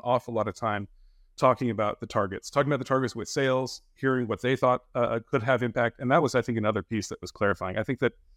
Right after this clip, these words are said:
uh, uh, marketing can sometimes, probably other teams too, be in their own heads too much. And so really talking to sales, saying, like, "What is driving the impact? What is not?" And they're not gonna be right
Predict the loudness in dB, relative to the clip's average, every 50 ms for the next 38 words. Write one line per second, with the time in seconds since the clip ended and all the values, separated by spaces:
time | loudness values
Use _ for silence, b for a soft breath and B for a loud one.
0 | _ _ _ _ _ _ _ _ _ _ _ 2 4 6 6 4 4 4 4 4
1 | 4 4 2 2 2 2 0 0 0 2 2 0 2 2 0 -2 -2 -4 -6 -8
2 | -14 -2 0 0 2 4 2 2 2 0 -2 -4 -4 -4 -2 0 0 0 0 0
3 | -4 -8 -10 -4 2 2 4 4 4 4 4 4 4 2 2 2 0 0 0 -2
4 | -6 -4 -2 0 0 0 -2 -4 -8 -10 _ -4 -2 0 2 2 0 0 2 2
5 | 4 4 4 4 2 2 2 2 2 2 2 0 -4 -4 -4 -2 -2 0 0 2
6 | 2 0 -2 -2 -2 -2 0 0 0 -2 -2 -6 _ _ _ _ -4 -2 0 0
7 | 2 2 2 2 2 2 0 0 0 -2 -6 -6 -8 -6 -6 -6 -6 -8 -8 _
8 | -2 -2 -2 0 -2 -2 -2 -2 -4 -2 -2 0 0 0 0 -2 -2 0 0 2
9 | 4 4 2 2